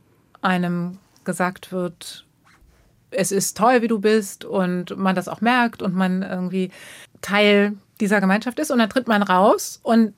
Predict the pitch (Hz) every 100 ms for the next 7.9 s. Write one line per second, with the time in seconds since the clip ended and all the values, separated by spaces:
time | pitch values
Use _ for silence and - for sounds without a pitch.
0 | - 220 220 226 220 208 214 214 214 208
1 | - 220 226 - 175 170 160 - - -
2 | _ - 196 185 185 180 - - - _
3 | _ _ _ 202 190 196 202 196 190 196
4 | 202 196 190 165 175 185 196 180 190 -
5 | 190 185 185 180 180 170 180 190 185 190
6 | - 175 170 190 226 202 165 180 165 170
7 | 170 208 208 - 160 180 175 175 175